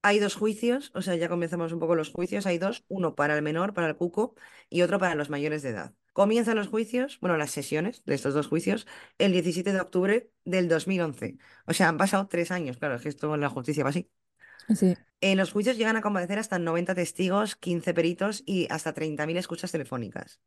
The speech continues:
Speaker 1: Y bueno, empezamos por el juicio del menor. El cuco se declara inocente, y aquí es que el juicio ya es un cachondeo,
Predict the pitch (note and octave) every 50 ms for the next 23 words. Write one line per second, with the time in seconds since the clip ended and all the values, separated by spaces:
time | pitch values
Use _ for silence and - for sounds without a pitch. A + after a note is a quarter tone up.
0 | _ _ - A3 G#3+ A3 G3+ F#3 F#3 F3+ G#3+ A3 G#3 A3+ G#3+ G#3 - G#3 G3 -
1 | F#3 F3 E3 D#3 D3 C3+ B2+ A2 F#2 - - _ _ - - _ - F3+ F#3 F3+
2 | G3 G3+ G3 - A#3+ B3 B3+ - - - - F#3+ F3+ D#3+ F#3 F#3 F#3 E3 D3 A#2+
3 | - B2+ A#2 A#2+ C3+ C#3 D3 D3+ G3 G3+ G3+ - F#3+ F3 E3 - G3 F#3+ F#3+ F3
4 | F3+ F3+ F3 E3+ C#3+ C#3 B2+ - C3+ B2+ B2 B2+ C3 -